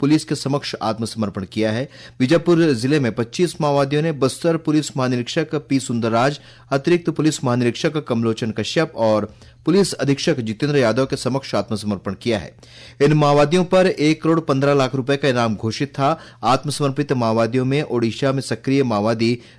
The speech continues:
नेता रमन्ना, नेशनल पार्क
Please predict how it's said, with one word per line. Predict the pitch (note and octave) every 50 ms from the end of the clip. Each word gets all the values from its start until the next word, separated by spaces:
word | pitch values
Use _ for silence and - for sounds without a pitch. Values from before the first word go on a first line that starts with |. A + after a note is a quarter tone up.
| - -
नेता | A#2+ A#2+ B2 - - C3+ C3 C#3 D#3 D#3 - - - - -
रमन्ना, | G#2+ A2+ A#2 B2 B2 B2 B2+ C3+ D3+ F3 - - _ _ _ -
नेशनल | A#2+ A#2+ A#2+ - - D3+ D3
पार्क | C#3 - B2+ B2+ C3 C3 - - C#3+ -